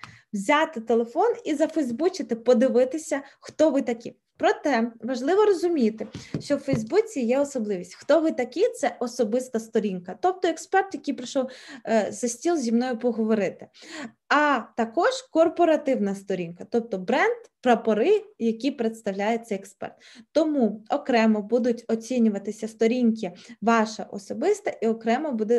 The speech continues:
оцінюватися сторінка корпоративна. І тут магія в деталях. Тут насправді, е, особисті сторінки створені для того, щоб показувати експертні бренди,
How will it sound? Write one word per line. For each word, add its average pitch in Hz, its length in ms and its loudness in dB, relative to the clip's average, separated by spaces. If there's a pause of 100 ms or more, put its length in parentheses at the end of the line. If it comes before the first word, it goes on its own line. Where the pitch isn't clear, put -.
оцінюватися 220 760 -4
сторінка 214 480 -2
корпоративна. 214 920 -2 (440)
І 226 100 2
тут 320 300 -2
магія 240 440 -2
в 202 40 -12
деталях. 185 640 -8
Тут 330 260 -6
насправді, 233 760 0 (440)
е, - 280 -4 (220)
особисті 233 560 -4
сторінки 233 440 -4
створені 226 500 0
для 202 140 -6
того, 240 260 -2
щоб 220 220 -12
показувати 214 640 -4
експертні 226 580 -2
бренди, 277 600 0